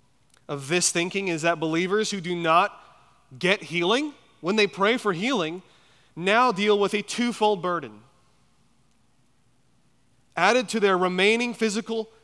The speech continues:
challenge is the assumption that they lack sufficient faith to be a Christian.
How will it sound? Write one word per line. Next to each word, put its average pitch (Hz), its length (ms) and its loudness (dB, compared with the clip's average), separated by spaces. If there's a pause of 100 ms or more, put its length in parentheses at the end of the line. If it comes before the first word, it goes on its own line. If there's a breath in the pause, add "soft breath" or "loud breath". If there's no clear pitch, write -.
(100)
challenge 143 800 -6 (680 soft breath)
is 170 160 -2
the 185 120 0
assumption 214 560 -2
that 180 160 -4
they 180 140 0
lack 175 360 2
sufficient 180 560 -8
faith 156 500 -8 (220)
to - 80 -20
be 143 120 -6
a 135 40 -8
Christian. - 400 -14